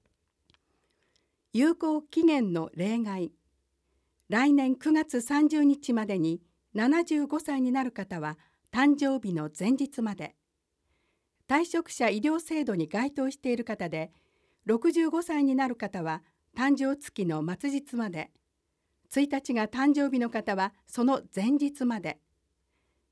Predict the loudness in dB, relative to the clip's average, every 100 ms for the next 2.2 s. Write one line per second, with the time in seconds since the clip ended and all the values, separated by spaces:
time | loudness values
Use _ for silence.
0 | -6 -2 0 -2 -8 _ -4 2 2 0
1 | -4 0 0 2 -2 0 -4 -2 -8 -6
2 | -8 -8